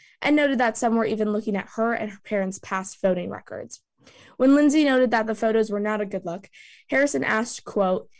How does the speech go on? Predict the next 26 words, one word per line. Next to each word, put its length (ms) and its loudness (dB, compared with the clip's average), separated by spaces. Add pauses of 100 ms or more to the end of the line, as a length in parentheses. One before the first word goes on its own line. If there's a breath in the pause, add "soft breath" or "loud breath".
"Is 140 0
it 100 2
not 180 0
a 60 2
good 180 -4
look 180 -4
in 100 -4
two 120 -8
thousand 260 -6
eighteen, 540 -2 (240 soft breath)
or 100 -2
is 140 2
it 60 -4
not 180 0
a 60 0
good 180 -2
look 180 -4
in 80 -6
two 140 -6
thousand 220 -6
twenty-one? 540 -8 (140)
Because 320 0
there's 200 2
a 40 -2
big 220 -4
difference." 540 -12